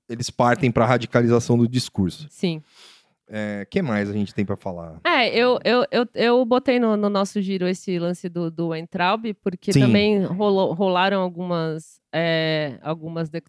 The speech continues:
Speaker 2: declarações, assim, alguns assuntos em relação a ele.
Speaker 1: É.
Speaker 2: Esse, esse texto que eu acho que é da Folha, que, cujo título é Radiografia da Câmara aponta paralisia e ineficiência em programas do mec.
Speaker 1: Aham.
Speaker 2: Que é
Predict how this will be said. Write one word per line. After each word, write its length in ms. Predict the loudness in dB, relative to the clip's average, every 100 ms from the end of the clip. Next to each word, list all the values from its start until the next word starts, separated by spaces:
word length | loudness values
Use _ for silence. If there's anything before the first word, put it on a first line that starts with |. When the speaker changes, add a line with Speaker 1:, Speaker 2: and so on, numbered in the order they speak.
| -12
Speaker 2:
declarações, 960 | -12 -8 -4 -4 -4 -4 -2 -2 -2
assim, 280 | -6 -10 -12
alguns 280 | -12 -10 -8
assuntos 360 | -8 -8 -16 -14
em 60 |
relação 460 | -12 -8 -10 -10 -10
a 100 | -6
ele. 260 | -4 -4 -8 _ _ _
Speaker 1:
É. 200 | -4 -2 2
Speaker 2:
Esse, 300 | 0 2 0
esse 280 | 0 0 -2
texto 420 | 0 2 2 -2
que 80 | -2
eu 60 | -2
acho 120 | 0
que 120 | -4
é 40 |
da 160 | -2 -2
Folha, 640 | -4 -4 -2 0 -2 -4 -12 _ _ _
que, 220 | -8 -8 -8
cujo 280 | -6 -4 -4
título 360 | -6 -6 0 2
é 100 | 2
Radiografia 560 | 2 2 0 0 0
da 100 | 0
Câmara 320 | 0 0 0 -2
aponta 300 | -2 -4 -2
paralisia 800 | 0 0 0 -4 -4 -2 0
e 80 | 0
ineficiência 640 | 0 -2 -4 -8 -8 -8 -8
em 40 |
programas 500 | -6 -4 -4 -4 -6
do 100 | -6
mec. 300 | -6 -4 -6
Speaker 1:
Aham. 400 | -2 0 0 -2 -6 _ _ _
Speaker 2:
Que 260 | -8 0 2
é 580 | 4 4 4 2 0